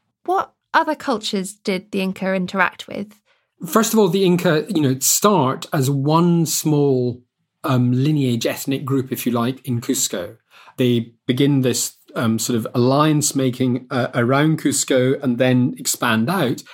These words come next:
Speaker 2: And in doing so, they are incorporating a lot of other cultures, a lot of other ways of life. So, you know, they're coming from, um, the highlands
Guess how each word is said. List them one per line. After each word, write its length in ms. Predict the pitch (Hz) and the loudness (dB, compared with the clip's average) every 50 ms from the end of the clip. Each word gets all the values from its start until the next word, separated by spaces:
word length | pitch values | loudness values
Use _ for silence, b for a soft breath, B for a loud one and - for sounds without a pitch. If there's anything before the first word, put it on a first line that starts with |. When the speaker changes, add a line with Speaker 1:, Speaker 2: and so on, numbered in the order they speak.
| B B _ | B B _
Speaker 2:
And 280 | - 170 156 175 175 175 | 0 2 2 2 2 0
in 260 | 175 - 202 175 170 | 0 0 2 2 2
doing 280 | 160 196 220 262 254 226 | 2 2 2 2 2 0
so, 300 | - - 185 160 165 180 | 0 0 0 2 2 0
they 300 | 175 147 165 190 208 208 | 0 0 0 0 2 2
are 180 | 196 202 208 | 2 2 2
incorporating 800 | 208 202 196 - - 208 180 175 175 - 170 160 151 147 - 156 156 | 2 2 0 -2 -2 -2 -2 -2 -2 -2 -2 -2 -2 -2 -4 -4 -4
a 100 | - 175 | -2 -2
lot 320 | 156 147 156 156 156 156 151 | 0 0 0 0 2 2 0
of 100 | 131 147 | 0 -2
other 180 | 143 135 131 | -2 -2 -2
cultures, 680 | - - 147 135 135 - - 131 - 123 - - - _ _ - | -2 -2 -2 -2 -4 -6 -8 -10 -10 -10 -12 -14 -16 _ _ -8
a 80 | - 135 | -6 -4
lot 200 | 143 156 165 165 | -2 -2 0 0
of 80 | 160 | 2
other 320 | 160 147 147 147 139 131 139 B B B - | 2 2 2 0 0 -2 -6 B B B -10
ways 360 | 196 156 151 147 139 131 127 | -6 -2 0 0 2 2 0
of 100 | 131 123 | 0 0
life. 460 | 135 139 123 104 110 - - - - B B B B B B B _ - | 0 0 0 -2 -4 -8 -12 -18 -20 B B B B B B B _ -4
So, 380 | - - - 147 139 139 151 | -2 0 2 4 4 4 2
you 140 | - 196 156 | 2 0 0
know, 100 | 135 123 | 0 0
they're 220 | 123 151 208 220 | 0 0 0 0
coming 260 | 214 - 180 165 151 139 | 0 0 0 0 0 0
from, 400 | - - 160 143 131 131 B B B B _ - | 0 0 0 0 0 -2 B B B B _ -2
um, 180 | 135 127 120 | 0 0 0
the 80 | 120 120 | -2 -4
highlands 720 | - - 220 262 214 143 113 104 117 160 180 170 - - | -2 0 2 2 2 2 0 0 0 0 -2 -2 -4 -8